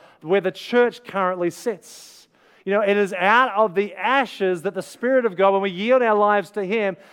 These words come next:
that He begins to do His good per-, and perfect work, and He begins to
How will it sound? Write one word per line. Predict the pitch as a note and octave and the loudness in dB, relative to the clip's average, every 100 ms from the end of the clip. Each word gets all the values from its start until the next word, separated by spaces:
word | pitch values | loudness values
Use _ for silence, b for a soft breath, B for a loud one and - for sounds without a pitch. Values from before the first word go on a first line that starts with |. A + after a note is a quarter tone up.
| B | B
that | G3 | 0
He | A#3+ | 0
begins | C4+ A3 A3+ - | 0 -2 -4 -4
to | F#3+ | -4
do | F#3+ | -2
His | F#3+ D#3 | -2 -4
good | A3+ C4 G#3+ - - | 0 0 0 -6 -12
per-, | A3 G3+ | -8 -4
and | F#3 - | -4 -4
perfect | B3 C4 A#3+ | -4 -4 -2
work, | G3 G3 | -4 -4
and | |
He | G3+ | -6
begins | G3+ F3 G3+ F3 | -6 -6 -8 -4
to | G3 | -4